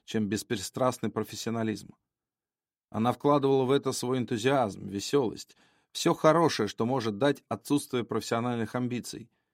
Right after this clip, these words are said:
и в случае с Мартой Сореллер — любовь. Она полюбила девочку с того дня, когда она к ним только приехала, потому что у Ширли было не больше причин не полюбить её,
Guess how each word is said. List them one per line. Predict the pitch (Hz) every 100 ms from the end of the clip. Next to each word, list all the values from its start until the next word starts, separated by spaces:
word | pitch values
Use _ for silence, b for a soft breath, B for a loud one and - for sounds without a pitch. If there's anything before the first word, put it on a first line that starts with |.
| _ _ _
и | -
в | 101
случае | 143 139 123
с | -
Мартой | 131 120 113
Сореллер — | 104 123 135 156 131 123 _ _ _ _
любовь. | - 107 104 101 - _ _ _ _ _ _ _ _ _ _ -
Она | 139 160
полюбила | 147 147 156 151 127
девочку | 143 165 139 -
с | 117
того | 123 127
дня, | 123 147 147
когда | - 107 117
она | 123 120
к | -
ним | 127 110
только | 123 117
приехала, | 113 135 131 107 - - - _ _ _ _
потому | - 117 117
что | -
у | 117
Ширли | - 151 131
было | 117 131 131
не | 123
больше | 123 160 143
причин | 117 113 110 139
не | 117
полюбить | 110 113 113 139 147
её, | 123 113